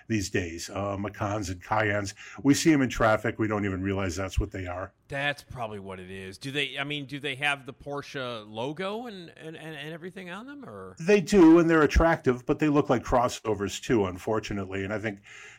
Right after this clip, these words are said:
Speaker 1: to some extent the brand is a little bit watered down, but obviously not too much.
Speaker 2: No! Are you kidding?
Speaker 1: <laughs>
Speaker 2: Eighty-five billion.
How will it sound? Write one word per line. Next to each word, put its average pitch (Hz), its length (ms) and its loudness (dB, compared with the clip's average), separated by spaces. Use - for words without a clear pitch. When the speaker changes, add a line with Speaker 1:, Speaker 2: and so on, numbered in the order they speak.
Speaker 1:
to 165 80 4
some 185 360 4
extent 117 420 2
the - 60 0
brand 107 320 0
is 98 120 -2
a 104 40 0
little 104 260 0
bit 98 140 -2
watered 98 360 0
down, 110 320 0
but 123 100 2
obviously 151 420 4
not 147 220 4
too 180 300 4
much. 104 340 2
Speaker 2:
No! 175 460 2
Are 151 100 -2
you 196 160 6
kidding? 208 380 4
Speaker 1:
<laughs> 170 40 6
Speaker 2:
Eighty-five 180 600 0
billion. 160 400 -4